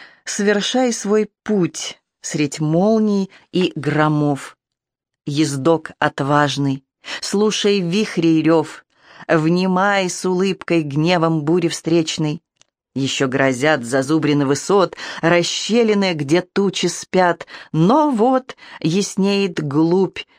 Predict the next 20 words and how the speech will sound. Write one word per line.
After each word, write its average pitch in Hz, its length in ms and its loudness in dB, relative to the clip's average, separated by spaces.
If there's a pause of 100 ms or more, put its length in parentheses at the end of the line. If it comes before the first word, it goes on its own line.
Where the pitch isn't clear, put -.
(140)
в 135 220 -2
уступах 165 680 -2
синих 156 540 0
бора. 143 540 0 (520)
Назад 196 680 0 (260)
не 220 180 2
обращай 190 840 0 (160)
тревожно 139 500 0
взора, 139 540 0 (400)
и 180 120 2
с 160 60 2
жадной 208 840 0
жаждой 170 600 2
новой 165 380 2
высоты 165 640 0 (300)
неутомимо 196 1040 2
правь 170 680 -2
конём. 165 760 0 (640)
И 135 120 -8
скоро 180 720 -2